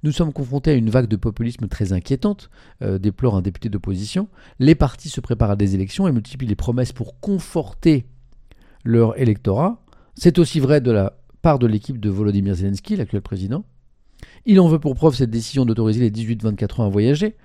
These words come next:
ou encore les prévisions budgétaires pour deux mille vingt-six, qui actent une baisse du budget de la défense au profit d'autres secteurs.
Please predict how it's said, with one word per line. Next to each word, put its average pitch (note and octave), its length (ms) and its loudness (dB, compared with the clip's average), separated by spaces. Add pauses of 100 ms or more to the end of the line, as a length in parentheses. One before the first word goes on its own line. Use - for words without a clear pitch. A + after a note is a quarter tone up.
(280)
ou C3 80 2
encore A#2+ 240 4
les A2+ 80 2
prévisions A#2 320 0
budgétaires G#2+ 340 -2
pour A2+ 120 -8
deux G#2 60 -2
mille F#2+ 120 -2
vingt-six, F#2 400 -6 (320)
qui - 100 -2
actent B2 220 0
une G2+ 160 -2
baisse C3+ 340 4
du A2+ 100 -6
budget C3+ 440 0
de C3 100 -4
la G#2+ 80 -2
défense F3+ 560 2
au C3 80 -2
profit A#2+ 380 -4
d'autres D#3 340 -4
secteurs. - 420 -18